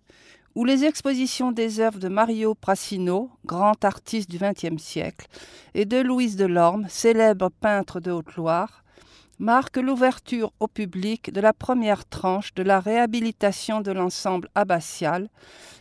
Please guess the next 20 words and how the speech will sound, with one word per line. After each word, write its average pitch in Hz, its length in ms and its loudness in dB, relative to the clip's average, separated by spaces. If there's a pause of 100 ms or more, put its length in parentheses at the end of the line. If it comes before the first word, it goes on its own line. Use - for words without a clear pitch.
(140)
et 233 180 2
où 262 100 2
le 254 120 2
Festival 214 640 0
de 208 100 -6
musique 190 640 -8
fêtera 214 600 0
au 196 80 -2
mois 180 180 0
d'août 190 320 -6
sa 170 160 -2
cinquantième 226 640 -2
édition. 185 540 -4 (2000)
J'espère 320 520 2
que 285 100 -2
le 277 160 2
dossier 277 460 0
de 262 100 -2
ce 240 140 -2
magazine 220 800 0